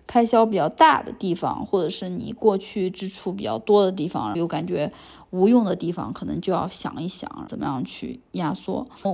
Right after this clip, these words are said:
我开始就试图，呃，想用我的企业文化价值观来给大家去做描述和分享，但是我发现好像有点不太适用了，我就稍微有点调整。就是我，在我做金钱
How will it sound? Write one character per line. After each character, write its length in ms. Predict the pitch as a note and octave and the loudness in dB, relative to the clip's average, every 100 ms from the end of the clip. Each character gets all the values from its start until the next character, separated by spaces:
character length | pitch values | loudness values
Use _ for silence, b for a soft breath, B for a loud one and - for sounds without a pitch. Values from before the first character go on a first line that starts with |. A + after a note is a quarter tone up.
| - | 2
我 200 | G3+ G3+ | 4 4
开 280 | - G3 F4+ | 4 4 4
始 380 | - - F#3 | 0 -2 -2
就 220 | F#3 G3+ G#3+ | 2 2 2
试 240 | - C#4 | 0 -4
图， 520 | - - F3 F3 F#3+ F#3+ B B B | -4 -6 -2 0 -2 -4 B B B
呃， 200 | F#3 F3+ | -4 -2
想 320 | F#3 E3+ - | -2 -2 0
用 160 | G#3+ C4 | 2 2
我 120 | G#3 | 2
的 320 | F#3+ F#3+ F#3+ F#3+ - | 2 0 0 -4 -8
企 160 | - | -2
业 80 | D#3+ | 0
文 100 | F3 | 2
化 160 | G3 F#3 | 2 2
价 220 | G3+ F3 | 2 2
值 120 | F#3+ | 2
观 240 | F#3 F3+ F3 | 2 2 4
来 200 | D#3+ E3 | 2 0
给 280 | - E3 - | -2 -6 -2
大 160 | E3+ | 0
家 120 | D3+ | 0
去 220 | E3 - F3+ | 0 -4 -6
做 320 | - F#3 D#3 | -4 -2 -2
描 260 | D3 A2 | -2 -2
述 220 | C#3 G3 F3 | 0 0 -2
和 100 | F3 | -2
分 220 | - F#3+ | -2 -2
享， 180 | F#3+ - | -2 -2
但 160 | A#3 A3+ | -2 0
是 60 | |
我 100 | A3 | 0
发 180 | E3 G#3+ | 0 -2
现 240 | A#3 B3 A3 | -2 0 0
好 120 | F#3+ | -2
像 120 | F#3+ | 0
有 140 | F#3 | 2
点 160 | G3+ G3+ | 2 0
不 80 | - | -2
太 160 | G#3+ | -2
适 240 | A3+ - C4+ | -2 -2 2
用 220 | D4 A#3 | 2 2
了， 100 | G#2 | 0
我 80 | - | -4
就 140 | G#3 | -6
稍 240 | - A#3+ A#3+ | -2 4 6
微 160 | B3 | 6
有 160 | A#3 G3+ | 6 2
点 320 | G#3 - - B B B B | 0 -2 -6 B B B B
调 340 | - C3+ C#3 | 0 4 4
整。 260 | A#3 G#3 - B B B B | 6 4 2 B B B B
就 100 | - | 2
是 60 | A3 | 6
我， 420 | G3+ F#3+ C#3+ A#2 - b b _ | 6 6 4 0 -6 b b _
在 320 | - C4+ B3+ | 4 6 8
我 300 | A3 F#3+ D3 | 6 6 4
做 240 | - B3+ A3+ | 2 6 6
金 240 | C4 C#4+ | 6 2
钱 440 | - A3 F4+ F4+ | 2 0 2 0